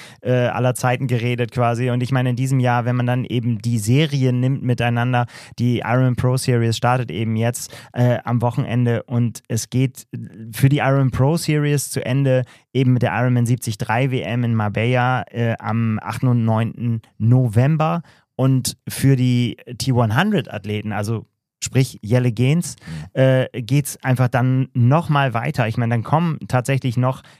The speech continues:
Speaker 1: die großen Rennen und das Finale ist dann am, äh, letztendlich Mitte Dezember erst in Ki-, äh, in Katar. Also einmal alles bitte so, was das Jahr hergibt.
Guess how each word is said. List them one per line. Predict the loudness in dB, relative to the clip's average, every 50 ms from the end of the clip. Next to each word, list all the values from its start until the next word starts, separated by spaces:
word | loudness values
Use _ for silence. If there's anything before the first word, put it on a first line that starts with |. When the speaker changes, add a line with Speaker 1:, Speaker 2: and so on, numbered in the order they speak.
| _ _
Speaker 1:
die | -2 0
großen | 0 0 0 0 0 0 0
Rennen | 0 0 0 0 0
und | 0 0
das | 0 -2 -4
Finale | -2 0 0 2 2 2 0 0 0 -2
ist | -2 -2
dann | -2 -4 -4 -4
am, | -4 -4 -2 -2 0 0 -2 -2 -2
äh, | -2 -2 -2 0 0 0 -2 -4 -6 -8 -8 -8 -8 -8 -8
letztendlich | -4 -4 -4 -4 -4 -4 -4 -2 0 2
Mitte | 2 4 6 4 4 2 2 2 2 2 2 0 -4 -8 -18 _ _ _ _ _
Dezember | 2 2 2 2 -2 -6 -2 -2 0 0 0 -2 -2 -6 -8 -10
erst | -10 -10 -10 -10 -10
in | -10 -10 -8
Ki-, | -8 -10 -8 -4
äh, | -4 -4 -4 -2 -4
in | -6 -6 -4
Katar. | -4 -6 -4 -4 -4 -4 -4 -4 -6 -6
Also | -6 -4 -2 -2 -4 -4
einmal | -4 -2 0 2 2 2 0 0 0
alles | -2 0 0 0 0 -2 -6 -10 -14 _ _ _ _ _ _ _
bitte | 0 2 2 4 0 2
so, | 2 0 2 2
was | 2 2 2
das | 0 -4 0 2
Jahr | 2 4 4 4 4
hergibt. | 2 2 0 0 -2 -4 -6 -6 -8